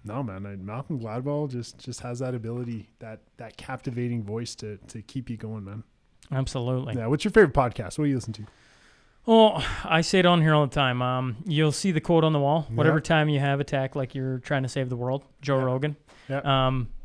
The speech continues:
Speaker 2: he, he, he has a speech in, like, episode nine something, and it's not a speech, but it's just a snippet out of one of his podcasts where he says that along with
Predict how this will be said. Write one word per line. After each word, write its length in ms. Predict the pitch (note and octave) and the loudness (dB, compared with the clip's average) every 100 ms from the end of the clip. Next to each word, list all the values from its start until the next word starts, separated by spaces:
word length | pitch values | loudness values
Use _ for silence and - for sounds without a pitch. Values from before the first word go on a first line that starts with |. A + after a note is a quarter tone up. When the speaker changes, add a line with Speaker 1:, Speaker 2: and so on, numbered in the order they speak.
| - - - - - D3+ | -14 -16 -16 -18 -10 -2
Speaker 2:
he, 360 | C#3+ E3+ E3 | 2 2 0
he, 560 | F3+ C#3 F3+ F3 D#3+ C#3+ - _ - _ _ _ - | -2 -2 0 2 0 -4 -16 _ -20 _ _ _ -4
he 120 | D3 | 2
has 180 | E3 C#3 | 2 2
a 100 | C3 | 0
speech 560 | - - - D#3 D3 C#3 | -4 -10 -2 -2 0 -4
in, 120 | B2 | -4
like, 180 | A#2 - | -4 -6
episode 440 | C3 - - A#2+ A#2 | -8 -8 -8 -8 -6
nine 440 | A#2+ A2+ A#2+ A#2+ | -8 -6 -6 -6
something, 460 | - A#2+ A2 A2 G#2 _ _ _ _ _ _ - | -6 -10 -10 -12 -16 _ _ _ _ _ _ -8
and 280 | B2+ A#2+ A2+ | -4 -4 -6
it's 160 | - C3+ | -8 -6
not 120 | A#2+ | -6
a 40 | |
speech, 380 | - B2 B2 - | -6 -10 -10 -12
but 120 | - - | -16 -12
it's 240 | D3+ - | -12 -8
just 220 | - D3+ | -8 -6
a 60 | - | -8
snippet 340 | - C3+ C3 | -6 -6 -2
out 100 | B2 | -4
of 60 | A#2+ | -2
one 160 | B2 | -4
of 60 | B2 | -4
his 120 | A#2 | -6
podcasts 540 | - A#2 A#2+ B2+ B2+ A#2 | -6 -6 -6 -8 -8 -8
where 140 | C3+ | -6
he 60 | B2 | -6
says 300 | C#3 B2 A#2 | -4 -4 -4
that 220 | A#2 A#2 | -4 -4
along 300 | B2 B2 A#2+ | -6 -6 -4
with 140 | A#2+ | -6